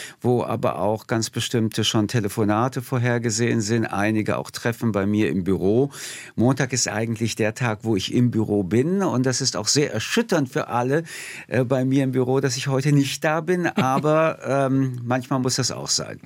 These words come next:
Speaker 2: Ja, also an dieser Stelle Entschuldigung in Richtung, äh, Ihr Büro. Man muss dazu sagen, äh, Sie sind Rechtsanwalt in eigener Kanzlei in Frankfurt und dort tätig. Ähm, Sie haben in Ihrem Leben sehr, sehr viel gemacht und gerade gesagt, Sie möchten gerne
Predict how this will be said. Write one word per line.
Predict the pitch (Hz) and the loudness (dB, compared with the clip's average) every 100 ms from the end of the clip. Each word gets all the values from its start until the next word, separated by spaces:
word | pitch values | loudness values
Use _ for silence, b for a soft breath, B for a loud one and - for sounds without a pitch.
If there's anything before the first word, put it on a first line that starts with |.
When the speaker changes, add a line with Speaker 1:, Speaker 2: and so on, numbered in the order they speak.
| - | -10
Speaker 2:
Ja, | 92 - | -10 -4
also | 98 98 | -4 -4
an | 98 101 | -4 -6
dieser | 98 95 | -4 -4
Stelle | 101 101 101 B B B | -2 -2 -2 B B B
Entschuldigung | 107 - 156 151 147 143 | 0 4 4 4 2 0
in | 123 117 | 0 2
Richtung, | 123 - 117 113 | 0 0 0 0
äh, | 113 | -2
Ihr | 104 123 113 | 0 2 2
Büro. | 107 95 113 147 B B - | 2 2 2 0 B B -2
Man | 110 | 2
muss | 123 | 2
dazu | 127 135 | 2 0
sagen, | 127 120 120 | 0 0 0
äh, | 104 107 | -2 -4
Sie | 110 | -2
sind | 110 110 - | 0 -2 -2
Rechtsanwalt | 104 110 - - 135 127 123 123 - | -4 -2 -2 0 0 2 2 0 0
in | 110 104 | -2 -2
eigener | 107 107 92 | -2 -2 -4
Kanzlei | - 95 - 95 107 | -4 -4 -2 -2 -2
in | - 95 | -4 -8
Frankfurt | 95 - 98 127 - 139 131 | -8 -4 -2 -2 0 0 0
und | 117 | -4
dort | 95 95 - | -2 -2 -2
tätig. | 104 120 127 123 - - | -2 0 0 -2 -4 -6
Ähm, | 110 104 | -4 -2
Sie | 104 | 0
haben | 117 | 2
in | 110 | 0
Ihrem | 107 113 | 0 0
Leben | 107 113 107 | 2 2 2
sehr, | 104 101 | 2 0
sehr | 101 | -2
viel | - 127 | -2 0
gemacht | 127 120 123 - | 2 2 0 -4
und | - 104 | -8 -4
gerade | 95 101 | 0 0
gesagt, | 101 95 95 - | 0 -2 -2 -2
Sie | 98 | -6
möchten | 95 - 98 | -8 -6 -6
gerne | 85 87 | -6 -6